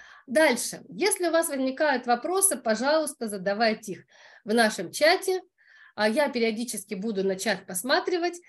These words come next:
и буду, э, вопросы, э, либо оз-, озвучивать, и будем на них отвечать. Дальше. Что ещё хочу сказать? Что сегодня со мной присутствует, а, мой коллега, с которым в своё время мы очень много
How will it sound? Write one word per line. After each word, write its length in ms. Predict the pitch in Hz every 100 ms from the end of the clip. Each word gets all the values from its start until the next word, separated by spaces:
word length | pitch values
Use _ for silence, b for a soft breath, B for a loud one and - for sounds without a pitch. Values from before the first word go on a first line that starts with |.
| b b b
и 180 | 294 392
буду, 540 | 285 277 330 330 311 262
э, 60 | 220 208 190 185 175 175
вопросы, 720 | 208 220 262 240 - 175 170 _ _ _ b b _
э, 340 | 202 196 190
либо 460 | 196 254 196 190 175
оз-, 640 | 180 214 208 214 240 208 190
озвучивать, 720 | 214 220 277 427 403 311 247
и 140 | 233
будем 300 | 330 302 254
на 100 | 208
них 180 | 202 247
отвечать. 460 | 226 - 196 - - _ _ B B B B
Дальше. 400 | 226 294 311 196
Что 200 | 156 349
ещё 220 | 415 -
хочу 240 | 302 285 277
сказать? 420 | 269 247 208 185
Что 140 | -
сегодня 420 | 180 269 381 320 277
со 120 | 247
мной 200 | 247 269
присутствует, 680 | 220 - 285 262 214 190 - B B B B B
а, 120 | -
мой 240 | 220 330 311
коллега, 440 | 254 226 320 269
с 40 | 269
которым 360 | 247 370 349
в 40 | 277
своё 180 | 285 285
время 240 | 277 247
мы 100 | 233
очень 240 | 226 226
много 400 | 220 240 202 185